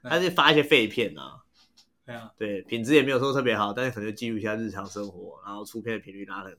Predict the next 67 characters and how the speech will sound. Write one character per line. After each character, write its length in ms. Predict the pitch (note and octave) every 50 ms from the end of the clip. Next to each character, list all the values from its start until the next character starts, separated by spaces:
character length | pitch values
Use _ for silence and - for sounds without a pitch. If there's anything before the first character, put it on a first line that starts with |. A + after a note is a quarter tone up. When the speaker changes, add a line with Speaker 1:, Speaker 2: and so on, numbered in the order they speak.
| _
Speaker 2:
高。 260 | _ - D#2+ E2 - _ _ _ _ _ - _ _ _ _ - - - _
然 120 | - G#2+
后 80 | A2 A#2
One 220 | A#2 G#2+ A2 A2+
Game 180 | A#2 B2 A#2 A2
就 400 | A2+ A#2+ A2+ G#2+ G#2 G2+ F#2 - - _ _ _
一 100 | C3 A#2+
蹶 180 | - A2 G2+
不 80 | G2 G2
振 240 | F#2 A2 G2 C#2+ B1
了。 160 | C2 - -
Speaker 1:
但 140 | - G#3 A3
是 80 | A3 A#3+
也 60 | E3
不 100 | C#3 D3
是 80 | D3+
因 60 | F#3+ F#3
为 60 | E3
他 120 | F3 E3+ -
走 200 | - - - A2
才 80 | G#2 A2
一 80 | B2 C3
蹶 140 | B2+ A2
不 60 | G#2 -
振， 200 | - B2+ A2 G#2+ - _
原 200 | - A#2+ B2+ D#3+
本 160 | E3+ C#3 A2+
就 240 | G#2 A2 A2+ A2+ G#2+
Speaker 2:
对， 200 | G2+ G#2 G#2+ F#2+
原 140 | F2 G2 A2
本 100 | A#2+ B2+
的 80 | G#2+ G2
企 220 | F#2+ - A2+ G#2+
划 100 | G2+ G2+
可 80 | F#2+ F#2+
能 80 | F2
就 100 | F2+ G2
比 120 | F#2+ - F2
较 120 | G2+ F#2+
没 120 | F2+ F#2+ F#2
有 120 | E2+ E2+
那 60 | E2+ F2
么， 240 | E2+ D2 B1 - _ _
这 280 | - - - - A#2+ A2
么 100 | G#2+ G#2
受 260 | G2+ - A2+ G#2 F#2+
粉 180 | - F#2 D#2+ -
丝 260 | - - G2 F#2+ F#2
欢 200 | - F#2+ F2+ F2
迎。 200 | F#2 F2+ D#2 -
Speaker 1:
其 120 | - - G3+
实 60 | A3
他 100 | G#3+ A3
就 120 | G#3+ A#3
是 380 | A3 A#3 A#3+ A3+ G#3+ E3 - - _
不 100 | - D3
被 160 | C#3+ G3 F3+
粉 120 | E3 - A#2
丝 140 | A2 - D3+
喜 220 | C#3 - A#2+ A2+
欢， 260 | A2 - B2+ A2+ A#2 C3
就 100 | D#3+ F#3+
是 80 | G#3+
因 40 | A3+
为 80 | A3+ G3+
他 140 | G3+ G3+
们 240 | G3 F3+ E3+ D#3+ -